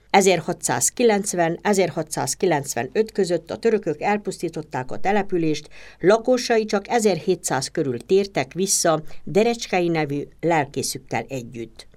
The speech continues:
Kisjenő nevezetességei: a református temploma ősi épület, mely még a tizenharmadik században épült,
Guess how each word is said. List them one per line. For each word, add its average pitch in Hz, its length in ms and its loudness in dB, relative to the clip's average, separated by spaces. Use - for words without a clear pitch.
Kisjenő 220 480 6
nevezetességei: 185 1160 2
a 160 100 -2
református 170 680 2
temploma 165 500 -2
ősi 151 400 -2
épület, 202 600 0
mely 175 260 2
még 202 300 4
a 175 80 -2
tizenharmadik 151 720 0
században 131 640 -2
épült, 190 640 0